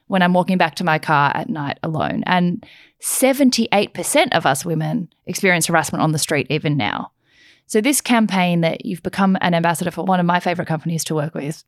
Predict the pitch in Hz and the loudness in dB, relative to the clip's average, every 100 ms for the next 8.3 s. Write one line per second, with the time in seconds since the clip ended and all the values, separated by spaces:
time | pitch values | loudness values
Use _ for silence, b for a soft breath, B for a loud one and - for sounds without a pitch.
0 | _ - 202 165 170 160 160 156 160 156 | _ -2 2 2 0 -2 -2 -2 0 2
1 | 160 170 175 165 170 151 - 165 160 - | 0 0 -2 -2 -2 -2 -4 -4 -2 -2
2 | 160 160 - 160 165 147 - 92 - 160 | -6 -8 -6 -4 -4 -4 -4 -4 -4 -4
3 | 156 170 160 156 160 170 175 175 208 220 | -2 -4 -4 -2 -2 0 -2 0 2 2
4 | 170 165 156 160 175 160 B B - 175 | 0 0 0 -2 -4 -6 B B -2 2
5 | 175 165 180 175 175 - 160 151 147 160 | 2 0 -2 0 -2 -2 -2 0 -2 -2
6 | 160 165 160 - _ _ _ - 185 - | -4 -2 -4 -8 _ _ _ -8 -6 -2
7 | 165 165 160 156 - 170 165 226 240 170 | -2 0 0 0 -2 -6 -4 0 2 0
8 | 90 - | -2 -8